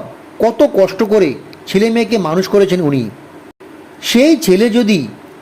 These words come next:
মাকে দূরে পাঠিয়ে দেয়, কিভাবে সে যন্ত্রণা সহ্য করবেন যোগমায়া দেবী? এটা ভাবলেই আঁতকে ওঠেন উনি। যোগমায়া দেবী শুনেছেন যে ছেলের বিয়ের পর বৌমারা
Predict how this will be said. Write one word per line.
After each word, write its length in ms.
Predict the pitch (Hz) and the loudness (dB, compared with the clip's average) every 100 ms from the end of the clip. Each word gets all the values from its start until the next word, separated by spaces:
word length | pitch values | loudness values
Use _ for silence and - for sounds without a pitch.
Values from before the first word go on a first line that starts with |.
| 143 | -6
মাকে 380 | 151 208 - 208 | -2 -2 -2 -4
দূরে 340 | 143 185 254 | 0 2 2
পাঠিয়ে 360 | 226 214 202 190 | 2 0 2 2
দেয়, 220 | 156 113 95 - - - - - - - - | 2 -2 -8 -20 -20 -20 -20 -20 -20 -20 -2
কিভাবে 400 | 220 240 277 269 | 2 4 4 2
সে 180 | - 220 | 0 0
যন্ত্রণা 560 | 185 185 196 185 143 131 - | 0 0 0 0 -2 -8 -4
সহ্য 260 | 208 180 226 | -4 -2 0
করবেন 420 | 185 175 147 110 - - - - 123 | 0 0 -2 -4 -12 -20 -20 -16 -2
যোগমায়া 420 | 190 196 214 220 | 0 0 0 0
দেবী? 280 | 185 180 160 110 - - - - - - - | 2 0 -4 -10 -14 -20 -20 -20 -20 -20 -8
এটা 180 | 160 190 | -4 -2
ভাবলেই 540 | 127 139 160 202 160 - - | -4 -6 -2 0 0 -4 -8
আঁতকে 340 | 143 165 - | -8 -6 -2
ওঠেন 240 | 208 151 151 | 0 0 -2
উনি। 240 | 123 104 82 - - - - - - - - - - 131 | -4 -6 -10 -18 -20 -20 -20 -20 -20 -20 -20 -20 -16 -6
যোগমায়া 500 | 117 226 233 262 285 | 0 0 2 2 2
দেবী 460 | 240 233 190 160 180 | 2 0 -2 -2 -4
শুনেছেন 520 | - 180 214 226 254 208 | -4 0 0 2 0 2
যে 260 | 190 143 - - - - - - - - - - - | 0 0 -6 -18 -20 -20 -20 -20 -20 -20 -20 -18 -4
ছেলের 360 | - 214 240 | 0 2 0
বিয়ের 360 | 165 160 214 240 196 | -2 0 0 2 2
পর 220 | 196 135 - - 143 131 | 2 0 -8 -16 -10 0
বৌমারা 560 | 190 208 220 175 120 | 0 2 2 0 -2